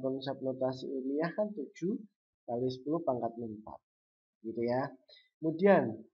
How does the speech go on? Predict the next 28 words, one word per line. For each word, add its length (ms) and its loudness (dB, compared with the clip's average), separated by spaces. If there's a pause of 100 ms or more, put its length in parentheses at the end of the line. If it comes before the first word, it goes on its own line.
(380)
dengan 400 6
panjang 480 8
enam 420 2
puluh 320 2
senti, 880 -4 (120)
berarti 340 0 (180)
panjang. 680 0 (840)
Sebelum 400 2
ditarik 560 2
berarti 320 0
L 340 2
nol, 600 -2
enam 320 -6
puluh 240 -6
sentimeter. 1040 -8 (480)
Ini 160 0
kita 240 8
rubah 320 2
dalam 240 2
meter 320 -2
juga, 480 -4
berarti 320 0
enam 320 -2
puluh 240 -4
kali 240 0
sepuluh 400 -2
pangkat 320 -4
min 240 -2